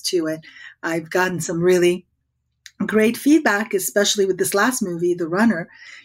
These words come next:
in terms of the, the performances. Anytime somebody sees a movie that I've directed, the first thing they say, "Oh, the performances are great." Ah, well, hopefully, thank you.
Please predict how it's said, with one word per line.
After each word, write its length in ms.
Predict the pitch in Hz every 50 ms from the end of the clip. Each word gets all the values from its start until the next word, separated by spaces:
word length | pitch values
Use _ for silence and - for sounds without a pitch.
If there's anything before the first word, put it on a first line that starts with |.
| _ _
in 160 | - 208 214 233
terms 340 | 240 220 220 208 226 226
of 240 | 202 208 208 190 185
the, 160 | 170 190 208 - 202
the 140 | 220 170 -
performances. 840 | - 220 220 220 - 254 247 254 247 233 226 220 - 165 151 156
Anytime 460 | - 220 233 269 302 262 320 330 294
somebody 260 | 302 247 247 226 214 247
sees 220 | 247 - 214 202
a 40 | 202
movie 300 | 185 185 185 180 190 190
that 140 | 190 185 175
I've 140 | 170 170
directed, 460 | 170 175 175 175 185 - - 196 190 190 - - - - - _
the 100 | 196 190
first 300 | - 226 214 214 - -
thing 200 | 226 208 202 180
they 180 | 180 175 185
say, 540 | 180 - 190 175 165 170 170 170 170 - - _ _ _ _
"Oh, 360 | - 208 226 254 269 226 190
the 100 | 185 185
performances 640 | - - - - 254 254 240 214 185 - 196 151 170
are 80 | 156 151
great." 400 | 151 170 165 156 156 156 151 151
Ah, 280 | 165 165 160 160 - -
well, 240 | - - - - 175 - - - - _
hopefully, 520 | - - 190 196 - - 170 151 156 156 165 -
thank 280 | 170 165 165 170 -
you. 100 | - -